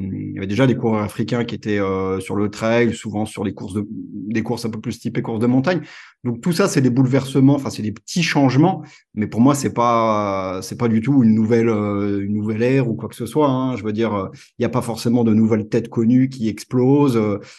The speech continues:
il y a pas non plus des... Alors oui, on peut citer quelques exemples qui sont de records de... sur des courses qui sont battues. Il y a eu Zegama,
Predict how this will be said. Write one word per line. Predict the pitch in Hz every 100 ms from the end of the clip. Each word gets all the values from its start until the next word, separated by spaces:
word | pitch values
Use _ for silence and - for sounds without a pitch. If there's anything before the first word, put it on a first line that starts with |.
| _
il | 104
y |
a |
pas | - 117
non | 113
plus | 110 120
des... | 110 107 104 104 101 101 101 98 92
Alors | 92 101
oui, | 104 127
on | 113
peut | 110 104 101 98 98
citer | - 101 113
quelques | 110 - 104
exemples | 107 110 110 120 113
qui | -
sont | - 104 101 98
de |
records | 101 107 - 123 113
de... | 98 98 95 95
sur | -
des | 104
courses | 95 120
qui | - 110
sont | - -
battues. | 104 110 143 139
Il | 135
y |
a | 98
eu | 98
Zegama, | 98 107 110 120 131